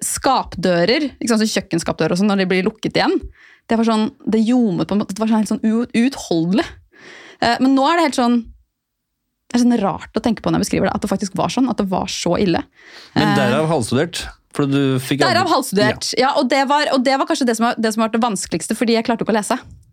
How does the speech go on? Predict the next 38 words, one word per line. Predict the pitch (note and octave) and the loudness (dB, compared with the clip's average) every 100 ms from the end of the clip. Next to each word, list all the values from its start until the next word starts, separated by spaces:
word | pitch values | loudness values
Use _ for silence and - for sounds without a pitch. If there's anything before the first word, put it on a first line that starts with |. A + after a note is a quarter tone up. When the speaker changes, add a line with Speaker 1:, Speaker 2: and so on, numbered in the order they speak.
| - | -4
Speaker 2:
Nei. | D#3+ - - - - - | -4 -6 -18 -20 -10 0
Speaker 1:
Eh, | A#3 A3 | 2 2
det | A3 A#3 | 0 0
sliter | G3 | 0
jeg | G3 | 0
fortsatt | F3+ D#3+ | -2 -4
med. | - - _ _ _ _ _ - | -6 -10 _ _ _ _ _ 0
Eh, | G#3+ G#3 G3+ G3 G3 | 2 4 2 2 0
sånn | - A3+ G#3 | 0 0 0
at, | G#3 - | 0 0
eh, | G#3 | 0
det | G#3 | 2
har | G#3 | -2
vært | - _ - | -6 _ -2
kjempevanskelig | C4 G3+ - - G3+ | 0 0 -4 -2 -2
å | |
komme | G3 E3+ | 0 0
tilbake | E3+ | 0
til | F#3 | 0
studiene. | D#3+ E3+ A3+ F4 - - - | 0 2 0 0 -10 -18 -2
Og | C#4+ B3 A3 | 0 2 2
da | D#4+ F4 | 2 2
er | A#3 - - | -2 -4 -2
det | G3 | 0
bra | F3+ | 0
du | F#3 | 2
drar | F3+ | 0
meg | F3 F#3 | 0 2
inn | F3+ F3 | 2 2
igjen | F3+ F#3+ | 2 2
i, | G#3 G3+ G3+ G3+ G3+ | 2 2 2 0 0
i, | G3+ G3+ | 0 2
eh, | G#3 G3+ G#3 G3+ G3+ G3+ | 2 2 2 0 0 -2
i | G#3 | -2
kula | G#3+ F#3 F3 | 0 0 0
her. | G3+ - - - - | -2 -6 -16 -16 -2
Eh, | G#3 G#3 G#3 G#3+ - | 0 2 2 0 0
fordi | C4 G#3+ A#3 | -2 0 2